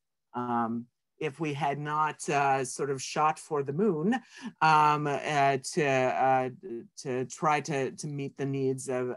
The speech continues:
uh, the much larger number of students who would need, uh, this kind of support, um, I think that might, that would have been,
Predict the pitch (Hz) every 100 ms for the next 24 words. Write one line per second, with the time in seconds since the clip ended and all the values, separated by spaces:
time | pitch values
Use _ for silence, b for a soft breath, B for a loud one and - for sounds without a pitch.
0 | 120 127 120 120 139 143 139 - 147 139
1 | 135 135 135 131 127 127 120 - 135 123
2 | 123 - 123 123 127 127 127 127 123 -
3 | 123 120 123 - 135 123 - 135 - 123
4 | 120 - _ _ _ _ 139 135 131 131
5 | - 127 - 131 117 113 123 - 131 131
6 | - 131 127 120 127 127